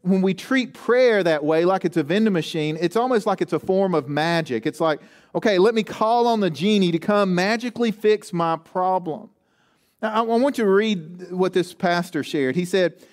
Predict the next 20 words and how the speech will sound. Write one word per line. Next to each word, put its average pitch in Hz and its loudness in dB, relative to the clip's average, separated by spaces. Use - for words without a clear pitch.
Christians 269 -2
believe 160 2
that 170 -4
prayer 226 2
is 185 0
a 156 2
form 185 0
of 135 -2
action 147 -4
because 143 -2
we 214 2
believe 170 2
that 135 -4
God 143 -4
is 101 -8
real, 127 -2
that 165 -2
God 202 0
is 165 -8
powerful, 175 -4